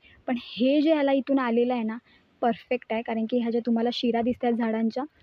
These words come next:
त्याच्यामुळे हे जे पान आहे ना, एकदम, अ, चांगलं रेडी आहे, तयार. ते लावू पण शकता तुम्ही कट करून वगैरे. So, ह्याचे जे शिरा दिसतात ना, ते एकदम ताटरलेले आहेत, म्हणजेच जून आहे. हे जे पान आहे ते एकदम जून आहे. So, तुम्ही अशी जून पानं वगैरे काढूनच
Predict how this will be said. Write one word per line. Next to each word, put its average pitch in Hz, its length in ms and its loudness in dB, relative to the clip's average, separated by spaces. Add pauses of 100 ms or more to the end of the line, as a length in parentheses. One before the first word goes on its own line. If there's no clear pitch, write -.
(160)
त्याच्यामुळे 233 320 0
हे 233 140 2
जे 226 120 2
पान 240 320 -4
आहे 233 80 -4
ना, 220 200 -4
एकदम, 226 300 -2
अ, 214 320 -4
चांगलं 214 340 -4
रेडी 226 380 0
आहे, 220 100 -2
तयार. 220 320 -8
ते 233 180 -10
लावू 214 220 -2
पण 254 160 -6
शकता 240 240 -8
तुम्ही 220 260 -2
कट 214 140 -2 (100)
करून 220 200 -2
वगैरे. 208 340 -4 (400)
So, 247 140 -2
ह्याचे 226 240 0
जे 240 200 -2
शिरा 240 260 0
दिसतात 254 380 -4
ना, 226 120 -2
ते 220 120 -8
एकदम 233 280 -2
ताटरलेले 226 600 -2
आहेत, 214 320 -4
म्हणजेच 233 420 0 (420)
जून 269 220 4
आहे. 214 300 -4
हे 220 180 0
जे 220 100 0
पान 240 340 -4
आहे 226 140 -4
ते 226 140 -8
एकदम 214 240 0
जून 233 300 2
आहे. 220 120 -6 (380)
So, 247 100 0
तुम्ही 254 160 4
अशी 269 200 0
जून 247 280 4
पानं 240 320 0
वगैरे 226 280 0
काढूनच 226 400 -2